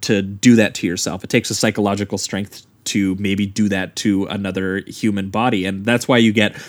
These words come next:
the focus on the human body, and then also, like, this just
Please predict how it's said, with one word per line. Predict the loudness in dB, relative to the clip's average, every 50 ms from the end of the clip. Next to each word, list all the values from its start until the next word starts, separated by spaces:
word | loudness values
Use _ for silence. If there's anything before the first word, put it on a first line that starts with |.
| -10 -6 -6
the | 0
focus | 4 4 4 4 4 2 2 2
on | 0 0
the | 0
human | 0 0 0 0 -2 -2
body, | -4 -4 -2 -2 -2 -4 -6 -8 -18 -14 -8 -4
and | 0 0 2
then | 0 0 -2
also, | -2 -4 -4 -4 -4 -2 -2 0 0 0 -2 -4 -8 -12 -20 -14 _ -4
like, | -4 -4 -4 -4
this | -4 -4 -4 -4 -4
just | -4 -4 -4 -4 -6 -8